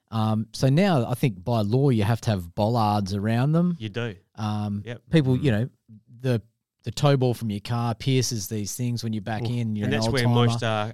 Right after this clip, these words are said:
Speaker 1: And then you
Speaker 2: located in, in, in a
Speaker 1: in the car,
Speaker 2: garage.
Speaker 1: yeah. In
Speaker 2: Yeah.
Speaker 1: the, sorry, in the garage, yeah.
Speaker 2: Yeah.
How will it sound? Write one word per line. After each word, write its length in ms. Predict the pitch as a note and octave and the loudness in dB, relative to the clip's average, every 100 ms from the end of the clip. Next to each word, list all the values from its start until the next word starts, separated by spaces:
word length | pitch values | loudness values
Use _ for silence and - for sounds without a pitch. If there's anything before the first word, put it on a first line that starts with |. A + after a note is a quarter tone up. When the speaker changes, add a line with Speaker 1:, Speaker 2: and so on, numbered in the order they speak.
| A2+ | -4
Speaker 1:
And 80 | C#3 | 0
then 80 | D#3+ | 2
you 60 | D#3+ A#2+ | 2 0
Speaker 2:
located 320 | G#2+ G2+ G2 | -4 -6 -8
in, 160 | G2+ | -10
in, 280 | G#2 G#2 G2+ - | -8 -8 -10 -10
in 120 | G2 | -12
a 40 | - _ _ | -14 _ _
Speaker 1:
in 100 | C3+ | -4
the 80 | B2 | -2
car, 300 | C3+ G3+ A3+ | 0 0 0
Speaker 2:
garage. 120 | E2+ | -2
Speaker 1:
yeah. 300 | B2 A3 - - | 0 0 0 -6
In 120 | C3 C3 | -2 0
Speaker 2:
Yeah. 60 | |
Speaker 1:
the, 40 | A#2+ | 2
sorry, 200 | - A2+ | 4 4
in 40 | |
the 60 | A2+ | 4
garage, 440 | C#3 D3 F#2+ F#2 | 4 4 2 0
yeah. 140 | C3 G2+ | -2 -4
Speaker 2:
Yeah. 180 | A2 G#2+ | -8 -14